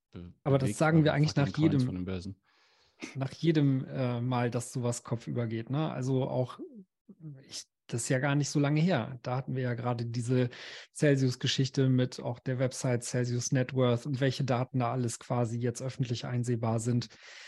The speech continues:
Speaker 2: Die Leute lernen halt sehr, sehr langsam, ne? Und keine Ahnung, scheinbar ist bei Binance ja jetzt auch gerade sehr, sehr viel abgeflossen, aber das sind dann im,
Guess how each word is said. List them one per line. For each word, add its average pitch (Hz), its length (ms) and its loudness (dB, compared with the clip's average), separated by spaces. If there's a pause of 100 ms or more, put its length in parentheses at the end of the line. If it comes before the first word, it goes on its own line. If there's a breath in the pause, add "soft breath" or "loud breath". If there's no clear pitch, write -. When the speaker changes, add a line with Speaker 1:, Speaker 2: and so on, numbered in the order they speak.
(240 loud breath)
Speaker 2:
Die 151 60 6
Leute 151 320 6
lernen 151 400 4
halt 139 480 0 (720)
sehr, 135 760 2 (280)
sehr 143 300 2
langsam, 120 480 2
ne? 143 180 -2
Und 127 460 0 (580 soft breath)
keine 135 240 0
Ahnung, 127 380 2 (100)
scheinbar 143 400 2
ist 139 100 -4
bei 135 120 4
Binance 135 440 2
ja 135 60 0
jetzt 127 180 -4
auch 127 200 -4
gerade 143 560 0
sehr, 139 240 -2
sehr 139 140 0
viel 147 200 -4
abgeflossen, 143 960 0 (180)
aber 127 480 2 (880 soft breath)
das - 180 -2
sind 143 320 4 (200)
dann 143 380 4
im, 143 460 6